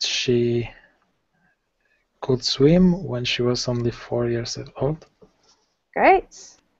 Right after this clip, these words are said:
Speaker 2: Could swim. Could plus the base verb.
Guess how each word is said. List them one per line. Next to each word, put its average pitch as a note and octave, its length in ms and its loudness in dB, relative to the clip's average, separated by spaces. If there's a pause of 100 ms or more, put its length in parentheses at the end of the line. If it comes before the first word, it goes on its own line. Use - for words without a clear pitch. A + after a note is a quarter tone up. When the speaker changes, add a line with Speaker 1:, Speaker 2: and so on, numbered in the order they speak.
(1300)
Speaker 2:
Could A#3+ 560 4 (200)
swim. F#3 760 -4
Could C#4 320 6
plus D4+ 260 6
the C#4+ 100 6
base G3 320 4
verb. F3+ 460 -2